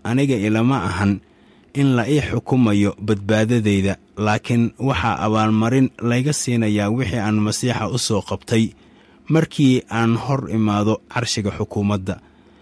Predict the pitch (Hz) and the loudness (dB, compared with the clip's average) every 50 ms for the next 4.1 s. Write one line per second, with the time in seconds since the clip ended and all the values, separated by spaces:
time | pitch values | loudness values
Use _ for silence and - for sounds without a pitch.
0 | _ - - - 120 123 127 127 - 160 160 139 120 - - 151 143 135 123 - | _ -20 -8 -2 0 0 2 2 2 2 2 2 2 0 0 0 0 0 0 -2
1 | - 131 131 131 123 117 110 117 110 - 139 127 123 120 - 110 117 - 113 117 | -2 0 0 0 0 0 0 0 -2 -2 -4 -4 -4 -4 -4 -6 -6 -4 -2 -2
2 | 113 107 110 110 117 127 131 117 107 95 82 107 110 110 107 - 117 113 113 98 | 0 2 2 2 2 2 2 0 -2 -2 -2 -2 -2 -2 -2 -2 -4 -4 -4 -4
3 | 87 - 120 - 101 110 123 139 147 123 113 107 92 92 131 127 117 107 104 101 | -4 -4 -4 -4 -4 -4 -2 -2 -2 -2 -4 -4 -6 -4 -4 -2 0 0 0 0
4 | 101 98 | 0 -2